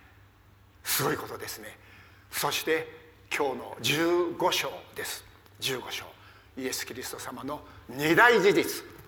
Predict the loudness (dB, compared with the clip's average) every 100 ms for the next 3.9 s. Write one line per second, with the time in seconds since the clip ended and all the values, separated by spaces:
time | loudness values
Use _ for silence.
0 | -6 0 4 4 2 -2 -6 -4 -6 -8
1 | -6 -6 -6 -8 -10 -14 -4 -2 -2 2
2 | 2 4 2 4 4 2 -2 0 8 12
3 | 12 10 8 4 2 0 2 -2